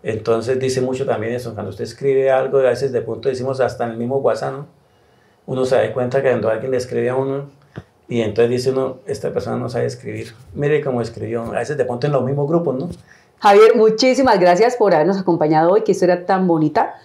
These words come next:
Speaker 2: Sé que esto va a ser inspiración para muchos docentes y sobre todo para los estudiantes, para que conozcan la historia detrás del profesor.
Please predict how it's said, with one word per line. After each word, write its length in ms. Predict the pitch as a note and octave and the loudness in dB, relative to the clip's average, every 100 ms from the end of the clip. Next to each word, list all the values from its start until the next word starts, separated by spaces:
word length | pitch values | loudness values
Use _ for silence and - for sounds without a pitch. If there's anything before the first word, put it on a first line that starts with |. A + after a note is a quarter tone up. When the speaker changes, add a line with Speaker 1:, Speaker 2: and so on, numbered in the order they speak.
| - _ | -20 _
Speaker 2:
Sé 400 | - G#3+ B3 - | 0 2 2 2
que 140 | G3 E3 | 2 2
esto 280 | E3 F3+ | 4 2
va 140 | E3+ F3 | 4 2
a 60 | |
ser 360 | E3+ F3+ E3+ - | 4 2 2 -2
inspiración 760 | G#3+ F3+ - E3+ D3 F3+ F3+ G3 | 0 0 2 2 2 2 2 2
para 180 | F3 D#3+ | 0 2
muchos 380 | D3 F3 F3 | 0 -4 -2
docentes 580 | D#3 C#3 E3 F3 A3+ A3+ | -2 2 2 2 0 0
y 120 | - F#3 | -4 0
sobre 200 | D#3 C#3+ | 2 2
todo 400 | E3+ A3+ D4+ - _ - _ | 2 2 0 -6 _ -20 _
para 160 | - F3 | 0 2
los 140 | D3+ | 2
estudiantes, 680 | D3 - C#3+ C3+ E3+ E3 E3 | 0 0 0 2 2 0 -4
para 160 | E3 D#3 | -4 -2
que 80 | |
conozcan 320 | C#3+ C#3+ C#3+ D#3 | 0 0 0 -2
la 60 | |
historia 400 | C3+ D3+ D3 E3 | 0 0 0 0
detrás 380 | F#3 C#3 C#3 C#3 | -2 -4 -2 -2
del 120 | C#3 | -4
profesor. 440 | C#3 - C3 - | -4 -12 -12 -12